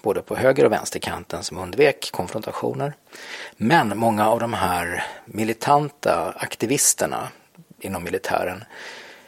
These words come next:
fick sin chans ett år senare att verkligen slå till mot den, den vänster då som man var rädd för,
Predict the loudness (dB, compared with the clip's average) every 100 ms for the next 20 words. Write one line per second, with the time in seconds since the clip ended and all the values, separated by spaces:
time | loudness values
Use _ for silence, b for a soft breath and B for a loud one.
0 | B _ _ 0 2 4 2 2 4 4
1 | 4 2 4 4 2 -4 0 2 4 4
2 | 2 4 4 2 -4 B -8 -2 0 0
3 | 0 -4 -2 0 0 2 2 2 -6 -6
4 | -4 -2 -4 -6 -6 -2 -2 -2 -2 -2
5 | -2 -4 -6 -8 -12 -4 0 0 -2 -2
6 | -2 -2